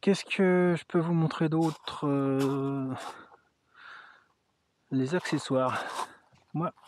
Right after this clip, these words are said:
je peux vous montrer les accessoires, bon, très simple, hein. Ça, c'est, ça reste dans le van. C'est, euh, bah, des chaises, hein.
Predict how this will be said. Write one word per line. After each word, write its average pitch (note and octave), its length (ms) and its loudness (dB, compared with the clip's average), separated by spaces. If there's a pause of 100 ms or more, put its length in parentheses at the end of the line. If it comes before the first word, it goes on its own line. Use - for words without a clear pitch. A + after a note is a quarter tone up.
(600)
je - 80 -20
peux - 60 -6
vous D3 60 -4
montrer D3+ 340 -2
les C#3+ 180 -4
accessoires, D3+ 400 -2
bon, C#3 120 2
très - 160 -4
simple, - 340 -2
hein. A#2+ 140 -4
Ça, C#3+ 220 -6
c'est, B2 400 -2 (580)
ça - 160 0
reste D3 160 4
dans C#3 140 6
le B2+ 60 4
van. C3+ 360 2
C'est, - 380 -2
euh, A#2+ 760 -4
bah, A#2 140 -8
des A#2 100 -8
chaises, D3+ 280 -4
hein. A#2+ 120 -2